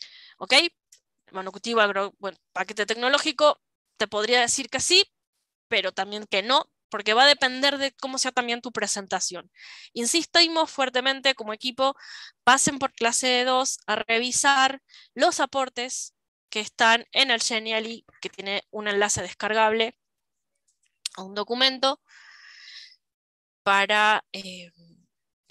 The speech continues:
para que lo puedan tener, ¿sí? Igual el Genially está, eh, disponible también fuera del aula si ustedes se quedan con el enlace. Eh, entonces, ahora sí.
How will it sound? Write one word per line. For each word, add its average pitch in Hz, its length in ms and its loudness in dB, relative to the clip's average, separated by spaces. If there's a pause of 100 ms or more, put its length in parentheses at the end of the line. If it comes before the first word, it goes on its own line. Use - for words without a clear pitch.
para 208 160 2
que 202 80 -2
lo 202 100 2
puedan 220 240 4
tener, 175 300 -2
¿sí? 247 360 -2
Igual 208 200 2
el 202 80 2
Genially 226 400 2
está, 185 680 0
eh, - 280 -20
disponible 208 520 -6
también 196 300 -4
fuera 208 220 2
del 202 100 4
aula 226 220 2
si 180 120 -4
ustedes 190 280 -6
se 190 100 -2
quedan 185 260 -2
con 185 160 -8
el 180 120 -8
enlace. - 500 -6 (1800)
Eh, 202 800 0
entonces, 202 840 -4
ahora 202 260 -2
sí. 403 200 6